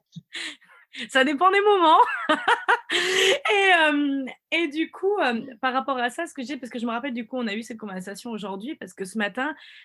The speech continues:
je me suis réveillée, je me suis dit, « Mais c'est pas possible, mais qu'est-ce qu'on peut faire, quoi ? » Parce que je me dis, j'évite de regarder toutes les infos, mais bien entendu, je suis quand même au courant de ce qui se passe, justement, de ce qui est dit.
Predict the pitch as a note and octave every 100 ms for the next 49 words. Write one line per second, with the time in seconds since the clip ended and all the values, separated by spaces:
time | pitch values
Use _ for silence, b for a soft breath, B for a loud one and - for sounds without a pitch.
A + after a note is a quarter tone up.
0 | - G3+ F#3 A3 G#3 C4 C4 F#3+ F#3 F#3
1 | G3 F3+ - A3+ - G3+ F#3 D4+ A3+ F#3+
2 | B3 E4+ C4 F3 F3 D4 G#4 - - C#3
3 | - B B B - A3 - B3+ A3+ G#3+
4 | G3 - A3 A3+ C#4+ A3+ G#3 B3 A#3 F4+
5 | D4 A#3+ G#3+ G3+ G#3+ A3 G3+ G3+ G3 F#3+
6 | C4+ G#3+ F3 F#3+ G3+ G3+ G3 G#3+ C4+ -
7 | F#3+ F3+ F#3 F3+ G3 G3 F3 E3+ F#3+ D4
8 | C#4 G#3+ G#3 F#3+ F3+ - F#3+ A3 D#4